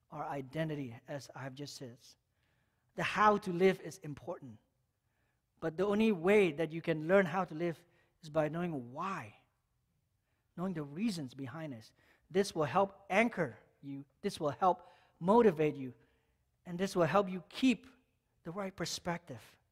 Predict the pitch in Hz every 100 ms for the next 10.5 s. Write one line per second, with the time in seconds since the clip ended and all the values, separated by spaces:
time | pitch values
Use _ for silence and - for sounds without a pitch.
0 | _ _ _ 143 139 135 143 117 - _
1 | _ _ _ _ _ - 156 143 135 156
2 | 143 - _ _ _ _ _ _ _ 143
3 | - - 151 147 143 131 123 113 _ _
4 | - 160 - - 117 _ _ _ _ _
5 | _ _ _ _ _ _ _ _ _ _
6 | _ _ _ _ 185 185 180 170 170 156
7 | - 185 185 175 - 165 156 - - -
8 | 165 156 147 175 175 180 175 170 - _
9 | 160 165 170 160 151 156 156 147 139 -
10 | - 165 180 180 175